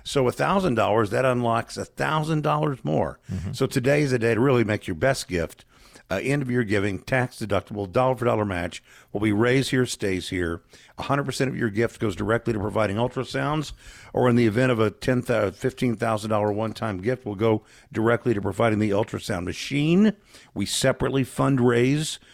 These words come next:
Speaker 1: for overhead and for, uh, those kinds of th-, administrative. We do that on purpose. So we can come to you and say, "We're not taking anything out. This isn't going to, uh, put in new carpet in our very humble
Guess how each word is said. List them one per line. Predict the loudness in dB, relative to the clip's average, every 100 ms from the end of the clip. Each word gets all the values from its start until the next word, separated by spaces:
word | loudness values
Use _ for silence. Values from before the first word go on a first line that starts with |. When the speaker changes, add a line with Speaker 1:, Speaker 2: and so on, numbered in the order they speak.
| -18
Speaker 1:
for | -8 -2
overhead | 2 2 2 4 2 2
and | 2 0 0
for, | 0 2 4 2 0 -16 -20 _ -2
uh, | 0 0
those | 0 -2 -2
kinds | -4 -4 -4
of |
th-, | -4 -4
administrative. | 0 2 2 0 0 2 2 -2 -6 -20 -16 -4
We | 2
do | 4
that | 4
on | 2
purpose. | 2 0 0 -4 -6 -12 -16 _ _
So | -8 -2
we | 0 0
can | -2
come | 0 0 2
to |
you | 2
and | 2
say, | 0 -2 -2
"We're | 0 -2
not | -2
taking | -2 -4 -4 -8
anything | -4 -4 -4 -6 -8 -8
out. | -8 -8 -12 -20 _ _ _ _ -14
This | -8
isn't | -4 -4 0
going | 2 2
to, | 2 0 -2 -20 -20 -14 -6
uh, | -4
put | -2 0 0
in | 0
new | -2
carpet | -4 -2 -2 -2 -10 -12 -20 _ -12
in | -4 -2
our | -2 -2
very | 0 0 -2
humble | -2 -2 0 0 -2